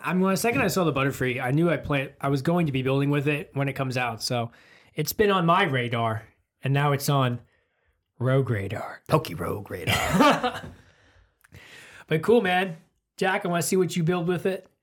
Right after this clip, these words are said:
Speaker 1: I'll build with it. Play
Speaker 2: Bet
Speaker 1: each
Speaker 2: you can
Speaker 1: other
Speaker 2: do better
Speaker 1: with it.
Speaker 2: than Nick.
Speaker 1: <laughs>
Speaker 2: I think,
Speaker 1: Beat me
Speaker 2: uh,
Speaker 1: with it. <laughs>
Speaker 2: I, I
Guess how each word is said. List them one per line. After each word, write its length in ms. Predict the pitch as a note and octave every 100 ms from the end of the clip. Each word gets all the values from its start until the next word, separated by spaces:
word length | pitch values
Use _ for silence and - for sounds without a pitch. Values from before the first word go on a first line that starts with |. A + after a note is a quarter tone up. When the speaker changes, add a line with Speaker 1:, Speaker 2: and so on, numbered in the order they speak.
| _ _ _ _
Speaker 1:
I'll 140 | D3+
build 240 | D#3 E3 E3
with 200 | E3 E3+
it. 240 | F#3 - _ _ _ -
Play 160 | - B2+
Speaker 2:
Bet 60 | D#3+
Speaker 1:
each 80 |
Speaker 2:
you 60 | -
can 80 | -
Speaker 1:
other 20 |
Speaker 2:
do 40 | E3
better 120 | A2
Speaker 1:
with 80 | G2
it. 40 |
Speaker 2:
than 100 | F#2+
Nick. 320 | G2+ G#2+ - _
Speaker 1:
<laughs> 20 | F3+ F#3 F#3 B3+ A3+ - - -
Speaker 2:
I 80 | C#3+
think, 220 | - -
Speaker 1:
Beat 40 |
me 20 | -
Speaker 2:
uh, 40 | G3+
Speaker 1:
with 180 | G3+
it. 240 | G#3+ G#3+ - D3 - - - _
<laughs> 520 | _ _ _ _ -
Speaker 2:
I, 200 | - D3 D3+ -
I 160 | C3